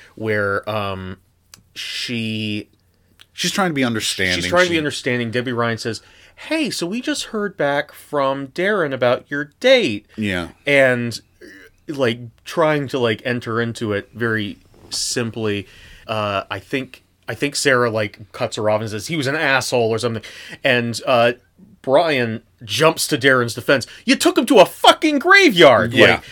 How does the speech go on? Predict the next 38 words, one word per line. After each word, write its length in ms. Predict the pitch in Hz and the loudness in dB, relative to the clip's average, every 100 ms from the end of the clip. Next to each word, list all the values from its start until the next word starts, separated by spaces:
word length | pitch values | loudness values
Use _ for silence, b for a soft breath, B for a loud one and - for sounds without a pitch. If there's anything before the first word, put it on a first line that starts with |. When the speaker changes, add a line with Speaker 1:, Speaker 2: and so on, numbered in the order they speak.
| B B | B B
Speaker 1:
you 140 | 160 170 | -4 0
can 180 | 175 | 0
tell 280 | 147 151 139 123 | 4 6 8 6
that, 120 | 131 | 0
like, 240 | 120 110 | 0 0
he 140 | 151 135 | -2 -2
is 120 | 98 | -2
much 540 | 120 123 113 110 - | -6 -4 -4 -4 -6
less 420 | 104 107 101 - | -4 -2 0 -2
willing 640 | 101 104 107 101 95 92 90 b b - | -6 -4 -4 -4 -8 -10 -16 b b -12
to 100 | - | -10
put 240 | - 123 | -6 -2
up 180 | 110 - | -2 -4
with 100 | 101 | -8
Sarah's 480 | - 117 104 98 95 | -6 -4 -2 -4 -6
nonsense, 800 | 101 98 98 - 95 87 - - B B B B B | -8 -6 -8 -8 -8 -10 -12 -14 B B B B B
uh, 380 | 117 101 98 95 - _ _ | -4 -4 -4 -6 -10 _ _
what 260 | 170 143 123 | 0 2 2
he 180 | 123 113 - | -4 -8 -10
sees 280 | - 117 | -6 -6
as 160 | 101 92 | -8 -10
nonsense. 640 | 92 90 - 80 73 - - | -10 -10 -12 -14 -14 -16 -6
Speaker 2:
Another 280 | 156 180 233 | 0 2 2
great 240 | 185 151 - | 2 2 2
aspect 640 | 90 90 - 95 85 - _ | 0 -2 -2 -2 -2 -4 _
of 300 | 87 87 76 | -4 -2 -4
the 200 | 73 82 | -8 -8
Nikki-Sarah 1120 | 78 78 87 - 87 80 73 - - 98 85 80 | -8 -8 -8 -6 -6 -6 -8 -10 -8 -4 -4 -4
dynamic 580 | 76 73 71 67 62 - | -8 -8 -10 -12 -16 -10
is 140 | 98 | -4
Speaker 1:
Mm-hmm. 60 | 110 | -2
Speaker 2:
it's 100 | 139 | -2
clear 280 | - 117 123 | -6 -2 -2
that 160 | 101 85 | -2 -4
these 220 | 101 - | -6 -6
two 320 | - 110 104 | -6 -4 -4
are 120 | 90 | -4
not 360 | 82 85 80 | -6 -6 -8